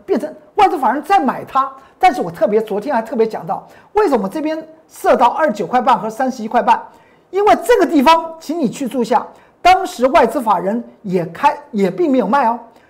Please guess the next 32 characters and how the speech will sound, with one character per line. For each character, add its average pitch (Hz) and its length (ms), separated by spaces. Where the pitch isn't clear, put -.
这 403 200
两 226 260
根 330 180
大 311 160
黑 277 180
K 277 200
是 285 120
谁 285 460
杀 330 280
下 277 180
来 190 160
的？ 185 200
谁 330 640
杀 339 320
下 330 180
来 208 140
的？ 262 80
而 349 320
且 285 160
它 302 120
还 339 140
没 370 340
有 254 200
量 330 240
就 302 100
杀 339 300
下 339 160
来 269 120
哦， 311 200
随 - 260
便 415 160
卖。 403 180